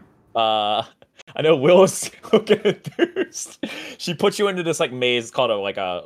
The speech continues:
labyrinth or whatever, and you solve the crime through, like, doing these, like, basically Persona-esque, like, mini games and boss fights. Um, like, you'll, like, dodge these letters and use, like, this.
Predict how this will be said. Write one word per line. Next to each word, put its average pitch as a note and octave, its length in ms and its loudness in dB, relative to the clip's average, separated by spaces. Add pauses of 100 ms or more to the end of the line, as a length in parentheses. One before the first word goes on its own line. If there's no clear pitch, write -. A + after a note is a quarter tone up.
labyrinth G#2+ 600 0
or G#2+ 60 -10
whatever, G2 300 -4
and F#2+ 100 -10
you F#2+ 100 -12
solve G2+ 680 -2 (420)
the A2 80 -8
crime G2+ 420 -6
through, G2 260 -10
like, F#2 200 -6
doing G2 240 -10
these, F2 200 -10
like, F2 220 -10 (640)
basically D#3+ 320 -2
Persona-esque, A#2+ 760 -4
like, F#2 140 -6
mini F#2 300 -10
games F2+ 400 -12
and F#2 160 -14
boss E2 260 -14
fights. - 520 -20 (560)
Um, D2+ 340 -16 (640)
like, F2+ 140 -12
you'll, F2+ 80 -4
like, F2 180 -8
dodge F#2 300 -4
these F#2 160 -16
letters F2+ 420 -6
and F2+ 100 -16
use, F2 200 -14
like, E2+ 180 -12 (220)
this. - 480 -10